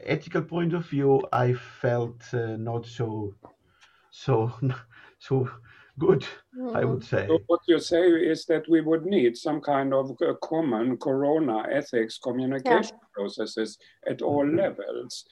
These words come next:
Speaker 3: At
Speaker 1: Exactly.
Speaker 3: hospitals, the, the doctors together, the doctors and the
Speaker 1: Mm-hmm.
Speaker 3: nurses, only the nurses, the
Speaker 1: Mm-hmm.
Speaker 3: trade unions and so on,
Speaker 1: Mm-hmm.
Speaker 3: because the national state doesn't do it for us any
Speaker 1: Mm-hmm.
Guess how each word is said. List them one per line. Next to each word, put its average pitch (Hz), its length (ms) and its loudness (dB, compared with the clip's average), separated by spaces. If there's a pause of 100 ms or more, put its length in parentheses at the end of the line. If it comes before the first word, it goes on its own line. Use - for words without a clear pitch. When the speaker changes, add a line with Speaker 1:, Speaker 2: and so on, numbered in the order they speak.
(140)
Speaker 3:
At 117 80 -6
Speaker 1:
Exactly. 123 460 -6
Speaker 3:
hospitals, 131 680 -2
the, 131 200 -6
the 135 140 -4
doctors 127 520 0
together, 120 460 0
the 113 140 0
doctors 117 440 -2
and 120 260 -4
the 120 40 -12
Speaker 1:
Mm-hmm. 117 60 -4 (180)
Speaker 3:
nurses, 117 320 -6 (140)
only 123 200 2
the 117 140 -4
nurses, 117 680 -4 (260)
the 131 80 -6
Speaker 1:
Mm-hmm. 113 160 -6
Speaker 3:
trade 123 240 0
unions 117 680 0
and 113 200 -2
so 117 200 -6
on, 110 80 -2
Speaker 1:
Mm-hmm. 107 140 -2
Speaker 3:
because 151 280 -8
the 147 80 -2 (100)
national 165 280 2
state 165 340 -2
doesn't 160 320 -2
do 214 160 -2
it - 160 -6
for 104 180 -2
us - 200 -8 (280)
any 120 260 0
Speaker 1:
Mm-hmm. 120 120 -6